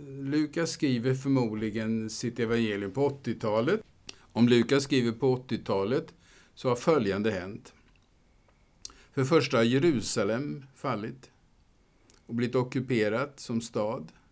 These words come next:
Många judar har dödats och många har fördrivits.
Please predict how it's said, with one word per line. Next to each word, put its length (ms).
Många 280
judar 560
har 520
dödats 960
och 140
många 240
har 120
fördrivits. 920